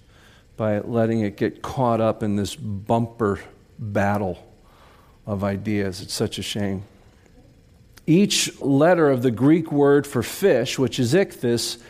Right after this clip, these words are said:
is the beginning letter of these statements: Jesus Christ,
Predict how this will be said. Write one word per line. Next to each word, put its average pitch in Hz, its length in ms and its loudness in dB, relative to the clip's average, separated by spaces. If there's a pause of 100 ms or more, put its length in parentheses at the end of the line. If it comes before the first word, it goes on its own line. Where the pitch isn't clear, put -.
(240)
is 120 180 2
the 127 80 0
beginning 147 600 4
letter 123 480 2 (320)
of 131 480 4 (240)
these 120 300 4
statements: 113 640 -2
Jesus 117 500 -2
Christ, 107 580 -4